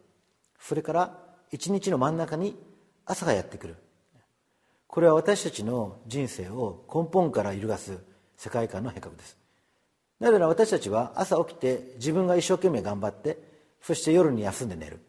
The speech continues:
そして休んでまた次の日が朝、朝起きて頑張る。そういうような時間のサイクルで普段生きてるわけです。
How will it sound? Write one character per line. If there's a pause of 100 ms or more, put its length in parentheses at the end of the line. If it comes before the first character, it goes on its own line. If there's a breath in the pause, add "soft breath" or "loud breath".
(460)
そ
し
て
休
ん
で
ま
た
次
の
日
が
朝、
朝
起
き
て
頑
張
る。 (420 soft breath)
そ
う
い
う
よ
う
な
時
間
の
サ
イ
ク
ル
で
普
段
生
き
て
る
わ
け
で
す。